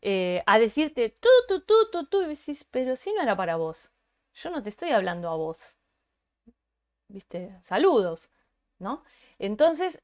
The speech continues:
eso. En términos de Seth Godin, sería shun the non-believers. Silencia a los no creyentes. O sea, no es para vos. "It's not for you, thank you". Eso dice el tipo. "Gracias, pero no es para vos".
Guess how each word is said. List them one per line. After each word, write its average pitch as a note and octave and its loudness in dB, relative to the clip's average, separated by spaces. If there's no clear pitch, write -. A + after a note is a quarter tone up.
eso. E3+ -8
En G3+ -10
términos D4+ -4
de D#4 -10
Seth D#4+ -6
Godin, D4+ 0
sería A3+ -6
shun C4+ -6
the B3+ -4
non-believers. F3+ -10
Silencia B3 -4
a - 0
los G3+ -8
no F#3 -12
creyentes. D#3+ -18
O F#3+ -20
sea, F3 -12
no A#3+ -6
es A3+ -10
para D3 -14
vos. C#3+ -14
"It's A#3+ -14
not A3+ -10
for B3 -4
you, B3+ -6
thank D#3+ -16
you". - -20
Eso G3 -8
dice E3+ -10
el D#3 -14
tipo. - -16
"Gracias, C4 -4
pero G3 -10
no F#3 -10
es F3 -16
para C#3 -10
vos". - -20